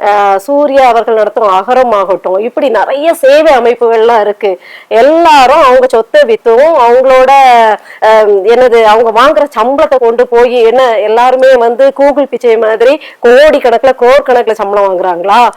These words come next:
அவங்க அந்த சம்பளத்தை கொண்டு போய் தான் ஏழு, எட்டு பிரான்ச் ஆரம்பிச்சு குழந்தைகளுக்கும் முதியோர்களுக்கும் சாப்பாடு கொடுக்கறதோ, இல்லைன்னா, அஹ், கல்வி,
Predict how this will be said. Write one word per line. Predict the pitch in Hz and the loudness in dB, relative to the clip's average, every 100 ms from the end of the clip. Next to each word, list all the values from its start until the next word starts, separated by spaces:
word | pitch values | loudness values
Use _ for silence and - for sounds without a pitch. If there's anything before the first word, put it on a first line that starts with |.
| - - | -12 -10
அவங்க | - 240 302 | -2 2 2
அந்த | 254 247 302 | 2 0 0
சம்பளத்தை | 294 262 269 262 | 0 -2 -2 0
கொண்டு | 233 233 | 0 0
போய் | 226 226 233 | 0 0 0
தான் | 254 320 | 2 2
ஏழு, | 285 233 254 | 2 2 2
எட்டு | 240 247 | 0 -2
பிரான்ச் | 196 214 240 247 | -2 -2 -2 0
ஆரம்பிச்சு | 220 226 220 - 285 | 0 -2 -4 -6 -4
குழந்தைகளுக்கும் | 254 226 240 240 233 240 254 | -2 0 0 0 0 0 0
முதியோர்களுக்கும் | 214 214 233 226 220 233 | 0 0 0 0 -2 -4
சாப்பாடு | 240 208 208 214 | -2 -4 -2 -4
கொடுக்கறதோ, | 214 220 214 220 233 247 | -2 -2 -2 -2 0 0
இல்லைன்னா, | 226 233 226 233 262 - - - | 0 -2 -2 0 -2 -4 -18 -6
அஹ், | 214 220 208 208 202 | -2 0 0 0 -2
கல்வி, | 214 240 294 285 | 0 0 0 -2